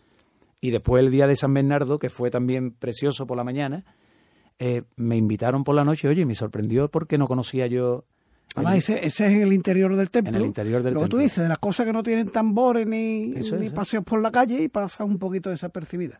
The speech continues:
Speaker 1: Ujú.
Speaker 2: Y son una auténtica delicia. Mm, bueno, a vueltas con el pregón y tus devociones, pastoreño.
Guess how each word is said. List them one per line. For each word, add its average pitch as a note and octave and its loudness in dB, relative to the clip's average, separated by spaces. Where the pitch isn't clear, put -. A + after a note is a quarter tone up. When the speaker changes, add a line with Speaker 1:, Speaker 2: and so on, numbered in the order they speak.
Speaker 1:
Ujú. G#2 -12
Speaker 2:
Y D3 -8
son D#3 -4
una D#3 -2
auténtica D3 -4
delicia. C#3 -8
Mm, F#3 8
bueno, G#3 -2
a G3+ 0
vueltas G3+ -2
con G#3+ -2
el G#3 -2
pregón A3+ 0
y G#3 -4
tus G3 -6
devociones, G3+ -4
pastoreño. F3 4